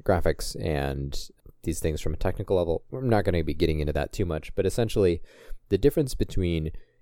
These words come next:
a C P U and a G P U, a,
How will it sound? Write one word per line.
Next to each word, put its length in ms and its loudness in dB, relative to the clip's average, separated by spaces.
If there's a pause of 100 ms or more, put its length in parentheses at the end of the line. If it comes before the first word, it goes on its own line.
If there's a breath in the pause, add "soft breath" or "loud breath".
(100)
a 440 4
C 280 0
P 120 -2
U 380 4
and 140 0
a 20 0
G 180 -4
P 160 -4
U, 280 -2 (140)
a, 160 0